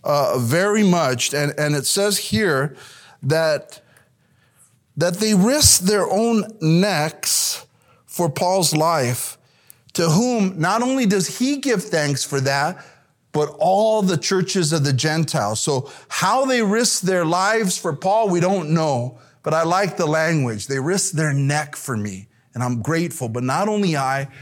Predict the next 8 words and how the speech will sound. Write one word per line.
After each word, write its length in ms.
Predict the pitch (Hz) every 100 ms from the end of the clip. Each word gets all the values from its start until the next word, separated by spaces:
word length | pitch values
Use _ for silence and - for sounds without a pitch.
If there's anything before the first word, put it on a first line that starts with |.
| - - - -
the 120 | - 120
churches, 680 | - 156 151 - 110 98
the 100 | 110
Gentile 500 | 104 135 139 - 127
churches 540 | - 139 135 - 117 101
are 140 | 110
also 420 | 120 123 - 113
grateful. 600 | 95 110 117 - 87 -